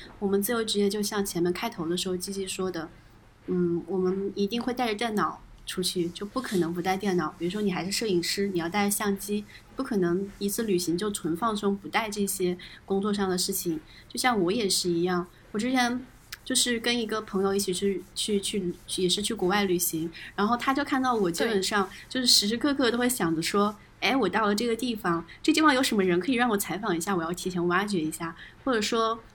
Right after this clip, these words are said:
Speaker 1: 嗯，这，这个素材我是不是可以拍，后面可以剪 vlog 什么的。就是我时时刻刻的那个，
Speaker 2: 嗯。
Speaker 1: 那个工作的那个，那个思维是开启的。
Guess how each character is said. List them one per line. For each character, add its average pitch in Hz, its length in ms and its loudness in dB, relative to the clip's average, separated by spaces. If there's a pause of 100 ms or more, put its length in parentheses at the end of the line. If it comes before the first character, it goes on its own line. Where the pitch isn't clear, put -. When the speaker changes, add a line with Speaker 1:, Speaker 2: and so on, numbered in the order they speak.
Speaker 1:
嗯， 262 200 2 (120)
这， 294 160 2
这 277 120 2
个 269 80 4
素 269 220 4
材 202 180 2
我 170 80 2
是 185 80 -2
不 214 80 2
是 202 60 0
可 214 80 -4
以 196 120 0
拍， 208 300 -2
后 214 140 -4
面 196 80 -2
可 - 80 -6
以 208 80 0
剪 180 260 -2
vlog 175 360 0
什 165 180 -6
么 151 100 -4
的。 151 140 -12 (240)
就 - 100 -4
是 285 80 2
我 247 80 6
时 208 220 2
时 233 60 -2
刻 277 180 4
刻 277 100 4
的 247 80 -2
那 262 140 -2
个， 214 100 0
Speaker 2:
嗯。 196 120 -6 (160)
Speaker 1:
那 302 100 4
个 240 60 4
工 285 240 4
作 311 120 2
的 240 100 0
那 247 120 0
个， 202 200 0
那 269 80 2
个 240 60 2
思 226 300 2
维 214 140 4
是 208 100 0
开 277 240 0
启 180 240 0
的。 156 160 -4